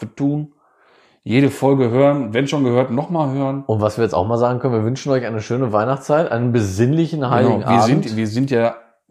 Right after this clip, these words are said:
Speaker 1: eine der wenigen Podcasts, die jetzt keine Weihnachtspause gemacht haben, die jetzt einfach
Speaker 2: Richtig.
Speaker 1: durchziehen.
Speaker 2: Wie viel haben wir heute?
Speaker 1: Heute ist der siebzehnte.
Speaker 2: Siebzehnte, siebzehn.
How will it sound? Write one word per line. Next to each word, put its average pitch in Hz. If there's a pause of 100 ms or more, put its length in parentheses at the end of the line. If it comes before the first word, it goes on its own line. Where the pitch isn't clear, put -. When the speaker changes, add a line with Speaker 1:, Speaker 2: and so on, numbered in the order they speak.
(260)
Speaker 1:
eine 117
der 110
wenigen 117
Podcasts, 113
die 104
jetzt 101
keine 104
Weihnachtspause 101
gemacht 98
haben, 123
die 110
jetzt 98
einfach 110
Speaker 2:
Richtig. 104
Speaker 1:
durchziehen. 90 (280)
Speaker 2:
Wie 117
viel 151
haben 165
wir 120
heute? 127 (1160)
Speaker 1:
Heute 175
ist -
der 151
siebzehnte. - (480)
Speaker 2:
Siebzehnte, 170
siebzehn. 175